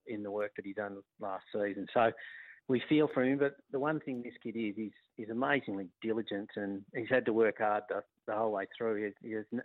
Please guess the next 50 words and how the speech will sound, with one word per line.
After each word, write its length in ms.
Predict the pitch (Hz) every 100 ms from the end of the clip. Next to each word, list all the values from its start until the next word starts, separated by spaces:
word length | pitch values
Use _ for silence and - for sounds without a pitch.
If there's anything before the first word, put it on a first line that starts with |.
| -
had 140 | 110
nothing 360 | 110 120 101 92
gifted 280 | 107 - 101 -
to 100 | 92
him. 120 | 110 - _ - - _ -
So 80 |
we 80 | 123
know 200 | 127 143
that 120 | 127 120
he'll 80 | 110
get 160 | 107
into 260 | 104 98 113
his, 160 | 98 92 _ -
his 220 | 107 98
rehab 460 | 104 101 107 104
and, 200 | 104 101 90 _ - - _ _ _
um, 420 | 120 117 110 110 -
you 80 | 147
know, 100 | 120
we've 160 | 131 127
had, 180 | 117 - - -
we've 200 | 123 117
had 180 | 110
examples 540 | 98 95 101 101 110 92
of, 140 | 98 90 - -
of 140 | - -
players 320 | 104 104 95 -
going 220 | 101 95 -
through 240 | 104 98 - _ 117
A 120 | 104 -
C 120 | 104
L 140 | 101 104
rehab 400 | 101 98 101 98
and 120 | 95
coming 240 | 107 95
back 200 | 98 92
better, 240 | 110 104 98
and 120 | 98
James 260 | 107 104 -
Sicily's 340 | 117 - 107 92
probably 200 | 107 101
the, 160 | 101 - _ - - - _ _ -
the, 220 | 120 110 -
the 80 | 113
best 220 | 117 110 -
example 420 | 98 107 101 101
of 60 | 92
that 240 | 107 -
most 220 | - 101 -
recently. 580 | 117 123 - 127 104